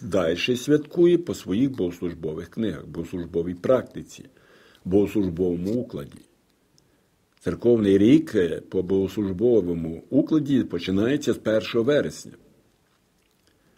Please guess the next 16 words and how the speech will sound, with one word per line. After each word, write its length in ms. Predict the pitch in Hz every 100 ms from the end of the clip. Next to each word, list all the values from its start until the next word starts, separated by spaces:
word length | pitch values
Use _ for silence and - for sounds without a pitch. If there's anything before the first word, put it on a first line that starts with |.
| _ _ -
І 80 | 107
все 160 | 139
богослужіння 1000 | 104 117 113 135 117 190 277 226 110 80 - - _ - _ _ - 85
у 40 |
церкві 460 | - 113 87 - 90
вложено 680 | 90 101 113 156 170 190 180 - - _ _
якраз 800 | 107 95 98 120 156 143 - - - -
по 140 | 113
цьому 600 | 110 - - 180 185 127
колу, 580 | - - 135 101 76 69 - _ _ _ _ _ _ _ _
а 120 | - 127
не 140 | 156
по 200 | 156 156
колу, 640 | - 147 160 165 160 151 -
е, 360 | 104 101 92 85 90 87 -
громадянського, 1200 | - 95 135 131 131 143 117 - - 90 82 82